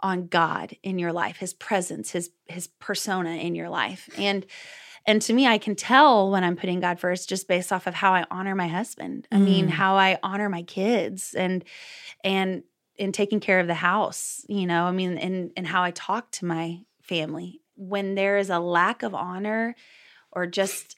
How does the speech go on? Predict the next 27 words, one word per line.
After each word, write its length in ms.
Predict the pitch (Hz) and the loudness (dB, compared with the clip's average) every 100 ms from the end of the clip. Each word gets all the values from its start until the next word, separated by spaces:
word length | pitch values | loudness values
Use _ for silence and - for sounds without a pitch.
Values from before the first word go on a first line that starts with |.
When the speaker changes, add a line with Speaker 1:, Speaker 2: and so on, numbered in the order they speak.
| _ | _
Speaker 1:
I 80 | 202 | -14
can 160 | - | -12
tell 280 | 185 208 196 | -8 -2 0
when 80 | 202 | 0
there's 160 | 190 185 | -4 -4
a 60 | |
little 380 | 170 190 247 269 | -6 -4 0 0
bit 180 | 226 202 | 2 2
of, 220 | 185 180 | 2 2
um, 400 | 165 147 156 180 - | 0 0 -6 -10 -6
resentment 540 | 196 185 185 - 247 | -6 -2 -4 -2 -4
coming 360 | - 247 240 240 | -4 -2 0 2
up 320 | 240 240 - _ _ _ _ _ | 0 -2 -6 _ _ _ _ _
or 140 | 190 185 | -4 -4
just 540 | 185 190 185 - - - _ _ _ _ _ _ _ _ _ _ _ - | -2 -2 -2 -8 -14 -18 _ _ _ _ _ _ _ _ _ _ _ -20
maybe 320 | - 196 202 | -6 -2 -2
just 240 | 190 185 - | -2 -4 -2
a 60 | |
little 240 | 185 202 214 | -2 0 2
bit 100 | 202 | 0
of 100 | 170 | 0
laziness 680 | 170 170 190 220 226 240 - | 0 0 2 2 2 0 -2
coming 340 | - 240 240 | 0 2 4
into 200 | 247 240 | 2 2
my 120 | 233 | 2
life, 220 | 233 233 | 2 0
it's 120 | - | -2